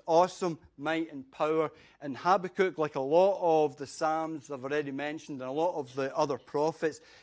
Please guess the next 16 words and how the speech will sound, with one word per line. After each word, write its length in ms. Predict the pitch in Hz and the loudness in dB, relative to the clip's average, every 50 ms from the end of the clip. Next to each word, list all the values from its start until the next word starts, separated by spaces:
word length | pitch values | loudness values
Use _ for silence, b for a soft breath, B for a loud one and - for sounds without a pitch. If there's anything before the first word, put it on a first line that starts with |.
| B B | B B
use 540 | 143 151 180 196 202 202 196 185 151 - _ b b b b b b b | -6 -2 0 2 2 2 2 0 -2 -8 _ b b b b b b b
the, 220 | 139 127 147 143 139 | -2 0 0 0 0
the 160 | 135 143 139 | 0 -4 -4
picture 460 | - - 202 214 190 - - - 185 | 0 4 4 4 2 2 -4 -2 0
of 180 | 165 151 139 - | 0 0 -2 -4
thunder 640 | - - - - 185 190 196 196 185 175 160 151 147 143 | -8 -4 2 4 4 4 4 2 0 2 2 2 2 -2
and 260 | 131 127 131 135 135 | -6 -6 -6 -4 0
lightning 680 | 147 156 175 185 160 170 170 151 147 139 135 135 135 - | 2 2 2 2 -2 -4 -4 -4 -4 -4 -4 -6 -8 -6
and 340 | 131 127 123 117 117 113 117 - | -6 -4 -4 -4 -6 -8 -10 -12
mountain-shaking 1080 | 135 131 135 160 185 202 202 - - 180 170 147 - - 180 175 170 160 - 143 135 135 - | -8 -2 0 0 0 0 -2 -4 -6 -8 -8 -8 -8 -6 -6 -6 -6 -6 -10 -12 -14 -12 -8
earthquakes 680 | 143 143 165 165 - _ - 180 185 175 147 123 - - | -6 -6 -6 -8 -10 _ -8 -4 -4 -4 -4 -6 -8 -14
to, 140 | _ - - 143 | _ -12 -12 -12
to 160 | - - 143 | -12 -16 -20
try 280 | - - 165 165 180 | -8 -2 0 0 0
and 180 | 180 180 170 - | 0 -2 -4 -6
convey 680 | - 143 135 123 117 113 139 151 160 165 165 165 147 | -10 -12 -12 -12 -8 -6 -4 -2 -2 -2 -2 -4 -6